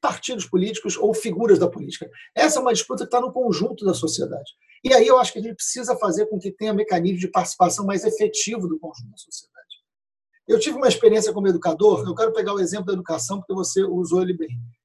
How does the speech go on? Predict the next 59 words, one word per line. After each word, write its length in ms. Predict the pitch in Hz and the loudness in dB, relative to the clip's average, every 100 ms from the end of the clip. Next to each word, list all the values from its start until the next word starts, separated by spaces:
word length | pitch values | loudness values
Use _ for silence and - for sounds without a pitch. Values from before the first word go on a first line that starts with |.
| _ _ | _ _
Eu, 400 | 240 202 220 190 - | 6 10 10 8 6
quando 160 | 226 | 6
eu 60 | 240 | 6
comecei 440 | 233 220 - 302 | 4 2 2 0
a 60 | 269 | 2
dar 100 | 190 | 2
aula, 480 | 185 180 160 139 - _ | 2 0 -2 -6 -16 _
eu 120 | 156 | -16
tinha 340 | 156 190 180 151 180 | -12 -10 -8 -8 -10
vinte 240 | 247 202 | -10 -6
e 80 | 208 | -4
um 140 | 175 | -2
anos, 460 | 214 196 123 - - _ _ _ _ _ _ - | 0 -2 -6 -14 -16 _ _ _ _ _ _ -2
eu 200 | 160 160 | 2 2
tenho 180 | 175 185 | 4 0
cinquenta 300 | 180 185 220 | 0 0 0
e 60 | |
três, 360 | 214 156 190 - 175 | 0 -2 -4 -8 0
né? 180 | 190 | 0
Quando 180 | 196 202 | 2 2
eu 60 | 208 | 2
comecei 340 | 214 202 247 | 4 4 6
a 40 | 247 | 6
dar 120 | 190 | 6
aula, 300 | 214 185 - | 6 4 0
com 340 | - 180 185 - 180 - | -8 -12 -12 -14 -14 -8
vinte 200 | 220 170 | -6 -4
e 60 | |
um 40 | 175 | -4
anos, 120 | 202 | -4
eu 60 | |
comecei 280 | 220 226 220 | 0 2 4
a 40 | 220 | 6
dar 60 | |
aula 160 | 220 226 | 6 4
dentro 180 | 233 240 | 2 -2
das 140 | 320 | -6
prisões, 560 | - 453 359 196 320 - - - _ - | -8 -10 -8 -6 -8 -12 -16 -18 _ -14
um 80 | 160 | -2
projeto 300 | 170 175 185 | 0 0 0
de 80 | |
educação 420 | 196 180 175 196 190 | -4 -2 -2 -2 -6
popular, 560 | - 156 180 180 - - _ _ - | -6 0 2 0 -4 -18 _ _ -6
né, 120 | 175 | -4
com 140 | 175 | -2
o 60 | 180 | 0
método 380 | 175 190 175 160 | 0 2 0 0
Paulo 240 | 170 160 | 2 0
Freire, 360 | 156 185 202 165 | 0 2 4 4
que 80 | 170 | -2
é 40 | |
um 60 | 165 | -4
método 180 | 175 | -4
de 60 | 175 | -4
alfabetização 520 | 170 180 165 156 175 | -6 -4 -4 -6 -8
de 80 | 170 | -4
adultos 380 | 160 160 156 - | -2 -2 -4 -4
muito 300 | 170 226 - | -2 -2 -4
eficaz 460 | 214 - - 185 | -8 -6 0 0